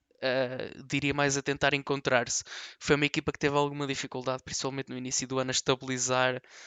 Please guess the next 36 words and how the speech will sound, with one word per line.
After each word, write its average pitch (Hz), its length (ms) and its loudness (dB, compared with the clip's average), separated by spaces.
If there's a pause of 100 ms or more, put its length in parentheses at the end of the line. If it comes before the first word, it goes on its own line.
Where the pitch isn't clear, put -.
(160)
ali 131 280 0
o 127 60 -2
sistema 127 540 4
de 123 120 -8
jogo 127 340 -4
e, 120 500 -12 (200)
e 123 180 -4
os 127 80 -4
jogadores, 131 720 0 (440)
mas 139 300 -2
neste 143 340 0
momento 143 280 -2
parece 143 380 4
que - 160 -6
estão, 135 680 -2 (1080)
se - 240 4
há 131 60 4
momento 135 340 -4
para 139 80 -2
escolher 135 360 0
a 131 40 2
melhor 131 260 -2
forma 131 380 -2
deles, 131 300 -4
eu 131 80 0
diria 131 240 -4
que - 400 -8
estão 135 280 4
a 131 40 4
aproximar-se 131 840 2
disso, 127 260 0
ou - 40 -4
pelo 131 160 -6
menos 131 220 -2
a 131 40 0
encontrar, 127 680 -2